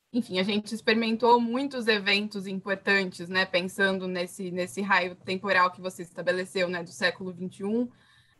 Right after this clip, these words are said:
É, então, acho que não tem como pensar nesse período sem mencionar o impacto dos atentados de onze de setembro, né, que eu acho que,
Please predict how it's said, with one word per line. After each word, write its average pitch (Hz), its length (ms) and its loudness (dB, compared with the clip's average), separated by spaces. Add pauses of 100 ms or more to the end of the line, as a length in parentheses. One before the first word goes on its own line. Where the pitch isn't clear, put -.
(160)
É, 185 260 4
então, 190 260 0
acho 190 180 -2
que 196 300 -6
não 214 180 2
tem 220 400 2
como 214 300 -2
pensar 214 560 6
nesse 202 240 -4
período 202 520 -4
sem 220 380 2
mencionar 202 580 2
o 202 40 0
impacto 196 420 2
dos 190 160 -10
atentados 196 640 0
de 196 80 -6
onze 190 240 -4
de - 60 -14
setembro, 220 640 0
né, 185 180 -6
que 196 100 -20
eu 190 120 -2
acho 185 200 -2
que, 196 280 -6